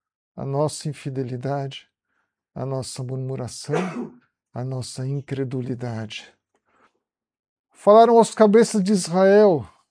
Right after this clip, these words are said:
dizendo: Contai o povo da idade de vinte anos para cima,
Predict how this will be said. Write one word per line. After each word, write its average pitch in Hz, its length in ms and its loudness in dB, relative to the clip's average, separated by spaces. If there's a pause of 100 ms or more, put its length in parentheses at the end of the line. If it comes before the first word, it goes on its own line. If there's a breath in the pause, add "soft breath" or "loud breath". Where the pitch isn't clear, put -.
dizendo: 151 720 -2 (320)
Contai 220 440 6
o 214 60 2
povo 214 520 4
da 185 140 4
idade 214 340 4
de 196 100 -2
vinte 233 460 0
anos 226 380 4
para 190 320 2
cima, 190 640 -2